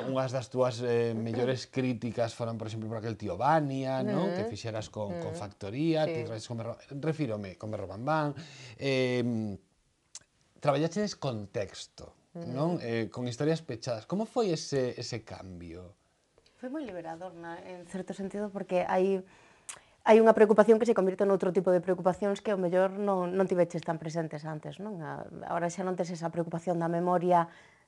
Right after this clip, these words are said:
Speaker 3: textual, pois si tes a preocupación da memoria de, de movimento e de onde encaixa cada cousa e memoria de ritmo, non? Eh, é outro tipo de, de implicación e a verdade é que,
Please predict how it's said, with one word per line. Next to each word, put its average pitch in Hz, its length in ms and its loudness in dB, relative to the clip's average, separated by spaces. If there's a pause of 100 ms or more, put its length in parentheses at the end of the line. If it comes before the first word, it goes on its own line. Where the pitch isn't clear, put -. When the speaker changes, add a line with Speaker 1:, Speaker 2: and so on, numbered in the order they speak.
(140)
Speaker 3:
textual, 214 480 6
pois 226 120 0
si 185 80 2
tes 185 120 2
a 190 80 0
preocupación 180 480 2
da 196 80 8
memoria 190 640 6 (160)
de, 156 320 2
de 156 120 2
movimento 165 560 2
e 202 80 2
de 180 120 4
onde 170 240 2
encaixa 170 320 0
cada 165 160 0
cousa 190 280 0
e 180 80 -2
memoria 170 360 2
de 160 80 0
ritmo, 165 400 -6
non? 226 160 -12 (480)
Eh, 196 560 2
é 226 80 4
outro 214 240 0
tipo 175 320 0
de, 165 680 4 (680)
de 170 320 6
implicación 175 680 4
e 180 280 -2
a 170 80 -2
verdade 180 320 -4
é 202 80 -8
que, 247 120 -8